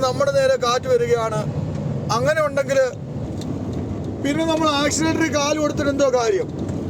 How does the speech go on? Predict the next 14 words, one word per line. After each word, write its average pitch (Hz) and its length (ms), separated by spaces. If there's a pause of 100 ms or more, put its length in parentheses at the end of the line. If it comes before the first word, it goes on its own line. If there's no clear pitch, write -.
(420)
ഇപ്പൊ 277 120 (120)
കാറ്റുണ്ടെങ്കിൽ 311 640
എങ്ങനെ 294 180
അറിയാം? 214 300
പൊതുവെ 233 280 (360)
ഇപ്പൊ 233 200
കാറ്റ് 269 300
കൂടുതലാണ്, 277 400 (520)
അല്ലെങ്കിലും 311 380 (460)
പൊടിയില്ലാത്ത 320 680 (120)
കാറ്റുണ്ടെങ്കിലും 277 680 (440)
നമ്മൾ 320 180 (160)
ആക്സിലറേറ്റർ 339 400
കൊടുക്കുമ്പോഴേ 269 420